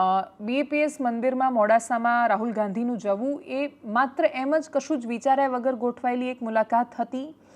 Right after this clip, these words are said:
કે પછી એમાંથી કોંગ્રેસ કોઈક પોલિટિકલ સંદેશ આપવા માંગે છે, એ આવનારા સમયમાં ખબર પડશે, આવનારી ગતિવિધિઓમાં ખબર પડશે. રાહુલ ગાંધીએ મોડાસામાં ફરીથી એમનું સૃજનનો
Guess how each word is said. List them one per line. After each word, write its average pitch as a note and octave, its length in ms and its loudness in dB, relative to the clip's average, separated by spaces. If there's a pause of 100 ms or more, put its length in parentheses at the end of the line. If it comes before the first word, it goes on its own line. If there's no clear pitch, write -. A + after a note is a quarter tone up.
(360)
કે D#4 60 -2
પછી D#4 280 2
એમાંથી C#4+ 380 0
કોંગ્રેસ B3+ 500 -2
કોઈક B3+ 300 -8
પોલિટિકલ A3 500 -4
સંદેશ G3 480 -6
આપવા F#3+ 280 -2
માંગે F3+ 320 -4
છે, G#3+ 140 -12
એ - 180 -10
આવનારા A3+ 360 4
સમયમાં A#3+ 420 -2
ખબર A3+ 280 -6
પડશે, A#3 320 -4
આવનારી G#3+ 340 2
ગતિવિધિઓમાં F#3+ 640 -4
ખબર E3 260 -8
પડશે. - 460 -12 (440)
રાહુલ C#4 220 8
ગાંધીએ D4+ 280 4
મોડાસામાં C4+ 800 2 (200)
ફરીથી B3+ 360 -2
એમનું A#3+ 420 -4 (160)
સૃજનનો C#4+ 800 2